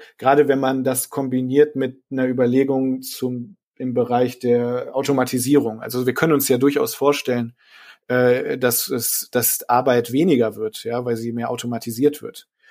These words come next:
Und wenn wir aber nur uns über Arbeit definieren, dann ist das ein ganz schönes, äh, Risiko, so. Ähm, ja. Und es gibt auch Arbeitsplätze, die einfach so stark von Disruption, technologischen Disruptionen gefährdet sind, äh, und in Zukunft gefährdet sein werden,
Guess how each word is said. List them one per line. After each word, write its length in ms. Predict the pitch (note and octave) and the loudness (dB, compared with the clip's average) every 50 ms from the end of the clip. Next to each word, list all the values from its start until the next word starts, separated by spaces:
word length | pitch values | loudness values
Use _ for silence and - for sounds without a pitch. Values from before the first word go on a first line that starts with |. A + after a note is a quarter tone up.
| - _ _ _ | -20 _ _ _
Und 140 | - C3 B2+ | -8 0 2
wenn 180 | C#3 D3+ D#3 D3 | 4 4 4 6
wir 160 | D3 D3 D3 | 4 4 4
aber 180 | C#3 C3+ C3+ C3+ | 4 2 2 2
nur 400 | C#3 C#3+ D#3 F#3 G#3 F#3+ E3 D#3+ | 2 0 4 4 6 4 4 2
uns 200 | C#3+ C#3 C3+ - | 2 -4 -4 -4
über 200 | C#3+ B2+ B2+ B2+ | 0 2 2 4
Arbeit 300 | C#3 C#3+ D3+ C3 B2 - | 4 6 4 4 2 0
definieren, 480 | B2 B2+ - B2+ C3 D3+ F3+ E3 C3 A#2 | -4 -4 -2 -4 -2 0 2 2 2 2
dann 140 | A#2+ A#2+ | 2 0
ist 140 | D3 C#3 - | 0 0 0
das 180 | C#3+ - - - | 0 0 0 -4
ein 60 | C3+ | -2
ganz 220 | C3 C3+ C#3+ C#3+ | -2 -2 -2 -2
schönes, 580 | - - C#3+ C#3 C3+ C3 B2 B2 - - - - | 0 0 0 0 2 -2 -2 -2 -2 -4 -4 -2
äh, 60 | C3 | 0
Risiko, 760 | B2 A#2+ A#2 A2+ A2 C#3 C#3+ B2+ A#2+ - - - A2 G#2+ G#2+ | 0 2 2 0 0 -2 0 -2 -2 -4 -4 -8 -12 -12 -12
so. 340 | G#2+ - A2 G#2+ A#2 A#2 _ _ _ _ _ _ _ _ _ _ _ - | -14 -12 -12 -12 -12 -14 _ _ _ _ _ _ _ _ _ _ _ -6
Ähm, 440 | B2+ B2 B2 B2 B2 B2 B2 A#2+ A#2+ _ _ _ - | -4 -2 -2 -2 -2 -2 -4 -6 -8 _ _ _ -6
ja. 300 | B2 A#2+ A2+ A2+ A#2 _ _ _ _ _ - - - - _ - | -4 -2 -2 -2 -6 _ _ _ _ _ -20 -18 -18 -18 _ -14
Und 180 | D3+ D3 D#3 | -14 -12 -8
es 160 | C#3+ C3+ - - | -8 -6 -4 -2
gibt 160 | - C#3+ D#3 | 0 2 4
auch 240 | C#3 C#3 - - - | 4 2 2 0 2
Arbeitsplätze, 640 | C#3 C#3+ D3 C#3+ - - - C#3+ C#3 - - C#3 B2+ | 4 4 4 2 0 2 2 2 2 4 2 2 2
die 180 | B2 C3 C3+ | 4 2 2
einfach 280 | C3 C3 B2 - B2+ - | 2 2 0 -2 -2 -2
so 160 | - - C#3 | 0 -2 0
stark 300 | C#3 C#3 - C#3 C#3 C#3 | 0 2 2 2 2 2
von 140 | - C3 B2+ | -2 -6 -4
Disruption, 640 | B2 A#2+ - - B2+ B2 - - - D3 D#3+ D#3 C3+ | -4 -6 -4 -6 -6 -4 -4 2 4 4 4 4 2
technologischen 540 | - B2+ B2+ C3 B2+ C3+ D3 D3+ - C3+ C3 | -2 -4 -4 -2 0 0 0 0 -2 -4 -4
Disruptionen 540 | B2+ - - B2+ B2 - - D3 D3 C#3+ | -4 -4 -6 -8 -8 0 0 0 0 0
gefährdet 420 | A#2+ A2+ - C#3+ D#3+ F3 C#3+ B2 - | -4 -6 -4 -4 -4 -2 -4 -4 -6
sind, 340 | - A#2+ B2 C#3 D3 C#3+ _ _ _ _ _ _ - - - _ - | -6 -6 -6 -8 -10 -12 _ _ _ _ _ _ -20 -20 -20 _ -8
äh, 200 | - B2+ B2+ B2 | -4 -2 0 0
und 140 | - B2+ A#2+ | 0 0 -4
in 80 | B2 | -4
Zukunft 320 | A#2+ - D3 - C#3 B2+ - | -2 -2 -2 -2 -2 -4 -4
gefährdet 340 | B2+ A2+ C3 C3 C3 B2+ - | -4 0 2 2 2 2 2
sein 220 | B2+ A#2+ A#2+ A#2 | 0 0 0 0
werden, 460 | B2+ C3 D3+ D3 C3 C3 C#3 C#3+ - | 2 4 4 2 2 0 -8 -10 -14